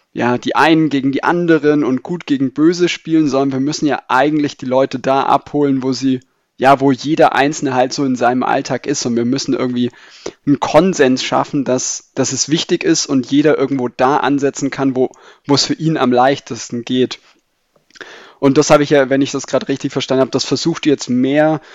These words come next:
zu schaffen, dass ihr, ja, ich sag mal, auch Vertreter aus Wirtschaft oder, oder Politik mit einladet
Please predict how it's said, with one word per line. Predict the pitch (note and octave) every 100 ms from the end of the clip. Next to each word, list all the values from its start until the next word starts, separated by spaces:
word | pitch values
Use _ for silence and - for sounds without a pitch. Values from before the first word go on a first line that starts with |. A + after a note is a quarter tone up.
| -
zu | - C3+
schaffen, | - C#3+ - C#3
dass | C3 C#3
ihr, | C3+ C3 _ _ _ -
ja, | C3 C3+
ich | -
sag | C#3+
mal, | C#3+ C3+
auch | - C3 B2+ - _ _ _ _ _ _ _ - -
Vertreter | C#3+ - E3 F3 C#3+
aus | E3 -
Wirtschaft | D#3 - E3+ D#3 -
oder, | B2 C3 C3 -
oder | B2+ B2
Politik | - C#3 C3 - E3+ -
mit | C#3 C#3+ -
einladet | - C#3 D3 C#3+ C#3+ C#3 C#3+